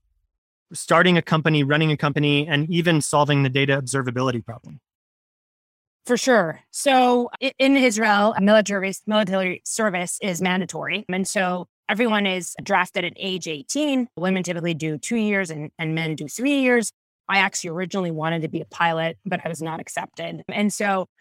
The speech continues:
Speaker 2: as a result, I actually ended up being an intelligence unit <clears throat> as part of the U S, uh, part of the, uh, Israeli Air Force.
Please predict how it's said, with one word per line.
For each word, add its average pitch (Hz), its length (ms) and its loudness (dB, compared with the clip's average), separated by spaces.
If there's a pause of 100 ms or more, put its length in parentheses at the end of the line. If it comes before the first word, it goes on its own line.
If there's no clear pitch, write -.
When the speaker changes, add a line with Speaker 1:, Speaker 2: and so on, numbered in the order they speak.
Speaker 2:
as 185 100 -6
a 202 60 -2
result, 214 420 -2
I 226 80 -2
actually 196 300 -4
ended 190 180 -2
up - 160 -2
being 180 320 -4 (140)
an 208 100 2
intelligence 202 720 0
unit 190 320 -2 (160)
<clears throat> 214 240 -4 (140)
as 214 140 -4
part 208 220 0
of 185 80 -4
the 180 100 -4
U 180 160 0
S, 165 140 -2
uh, - 260 -8 (160)
part 214 160 2
of 202 80 -2
the, 185 360 0
uh, 160 120 2
Israeli 180 420 0
Air 170 100 -4
Force. - 400 -18